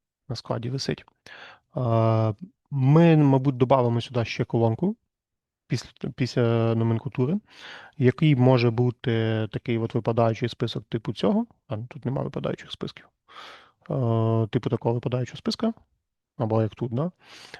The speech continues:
А, який можна вибрати, якими пачками ми оперуємо.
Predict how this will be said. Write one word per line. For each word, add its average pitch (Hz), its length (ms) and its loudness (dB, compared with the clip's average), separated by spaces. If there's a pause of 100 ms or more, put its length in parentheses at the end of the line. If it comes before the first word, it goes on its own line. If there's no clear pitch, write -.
(120)
А, 123 260 2
який 123 260 4
можна 139 240 4
вибрати, 123 560 0 (200)
якими 127 380 0
пачками 120 420 -2
ми 117 140 2
оперуємо. 110 640 -4